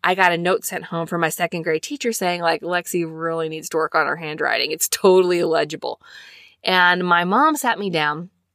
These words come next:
We looked at this verse together. And at the time, I was, like, really discouraged. I'm like, "I just can't do this. It's just too hard." Blah!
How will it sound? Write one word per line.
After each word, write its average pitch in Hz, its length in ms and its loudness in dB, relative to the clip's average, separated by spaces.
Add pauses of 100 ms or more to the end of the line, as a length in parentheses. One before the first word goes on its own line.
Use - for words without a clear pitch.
(580)
We 202 160 4
looked 220 220 2
at 269 80 -4
this 269 180 -2
verse 180 420 2
together. 156 560 -4 (540)
And 175 560 2
at - 120 -10
the 185 80 0
time, 285 360 0
I 202 80 -2
was, 190 160 0
like, 170 160 2
really 226 240 2
discouraged. - 680 0
I'm 190 80 -12
like, 214 220 -8
"I 381 260 4
just 415 180 4
can't 339 260 -2
do 294 160 -6
this. 240 180 -6
It's 403 260 0
just 320 280 2
too 349 200 -2
hard." 254 260 2
Blah! 480 840 2